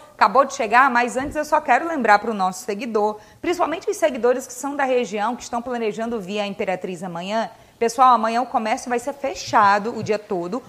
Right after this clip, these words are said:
o comércio do centro comercial, do calçadão, porque amanhã é feriado municipal em honra à padroeira da cidade, Santa Teresa d'Ávila. Nos shoppings vai haver funcionamento em um horário determinado,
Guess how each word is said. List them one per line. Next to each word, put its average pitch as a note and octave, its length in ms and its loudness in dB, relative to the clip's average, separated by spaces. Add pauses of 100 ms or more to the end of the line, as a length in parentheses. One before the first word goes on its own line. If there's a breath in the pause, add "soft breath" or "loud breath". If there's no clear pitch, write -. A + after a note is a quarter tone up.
(160 loud breath)
o G#3 100 2
comércio A3 400 0
do G3+ 80 -6
centro G#3 340 -6
comercial, G3 680 2
do F#3+ 80 -4
calçadão, G#3 680 0 (200 soft breath)
porque E4+ 200 0
amanhã B3+ 380 2
é B3 80 0
feriado G#3 500 2
municipal G#3 800 2 (200 loud breath)
em B3+ 120 -4
honra A3+ 200 2
à G#3+ 40 0
padroeira A3+ 540 4
da G#3 140 2
cidade, F#3 500 0
Santa C4+ 480 -2
Teresa A#3 400 -2
d'Ávila. F3 420 -6 (300 loud breath)
Nos C#4+ 160 -2
shoppings A3+ 640 0
vai A3+ 280 6
haver G3+ 260 4
funcionamento F#3 800 -6
em G#3 40 -6
um G3 120 -6
horário F3 280 -4
determinado, F3+ 680 -6